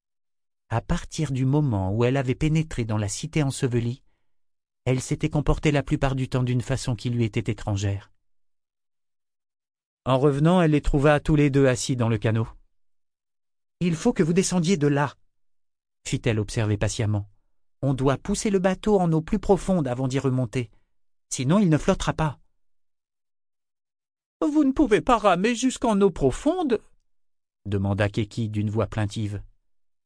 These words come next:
Non, je ne peux pas. Le bateau doit flotter avant qu'on puisse le faire aller à la rame. » En attendant qu'il s'exécute, Malta songea que, de par son éducation, elle avait appris énormément de choses à son insu.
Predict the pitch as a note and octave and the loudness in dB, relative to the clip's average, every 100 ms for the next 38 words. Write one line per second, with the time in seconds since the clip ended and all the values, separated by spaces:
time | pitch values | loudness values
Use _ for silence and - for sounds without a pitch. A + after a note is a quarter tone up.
0 | - E3+ F#3+ F#3 F3+ E3+ E3 D#3 C#3+ - | -4 0 2 2 0 0 -2 0 -4 -6
1 | _ _ _ _ _ _ _ - D3+ C#3 | _ _ _ _ _ _ _ -2 2 2
2 | D3+ E3 C#3+ D3+ - E3 D#3 D#3+ D#3 C#3+ | 2 0 0 0 0 0 2 4 4 2
3 | E3 D#3 C3 C#3 B2 C3+ - C#3+ C#3+ D3 | -2 -2 -6 -6 -4 -4 -2 -2 0 0
4 | C3+ C3 C3 B2 G2+ - _ _ _ _ | 0 0 0 -2 -4 -10 _ _ _ _
5 | _ _ _ _ _ _ _ _ _ - | _ _ _ _ _ _ _ _ _ -8
6 | A2 A2+ G#2 A2 A2 G2+ G2+ G2 G#2+ G#2 | -4 -4 -2 -2 -2 -2 -6 -6 -6 -4
7 | G#2 D3+ D3+ - - _ _ _ - A#2 | -2 -2 -4 -6 -20 _ _ _ -2 0
8 | C3+ D3 B2+ - C3+ A#2 F#2+ - G#2 G#2+ | 0 0 -2 -2 -2 -2 -4 -4 -4 -2
9 | G#2+ G#2+ G#2+ - G#2+ G2+ G2+ G#2 F#2+ - | -2 -2 -4 -4 -2 -2 -4 -4 -6 -4
10 | A#2 G#2+ _ _ _ _ - C#3+ D#3+ F3 | -6 -6 _ _ _ _ -2 0 2 2
11 | D#3 C#3 D3 B2 B2 A#2+ A2 G#2+ G2 - | 2 2 2 2 2 0 0 0 -2 -2
12 | G2+ G2+ - G2 F2 - F2+ | -2 -4 -4 -4 -4 -6 -12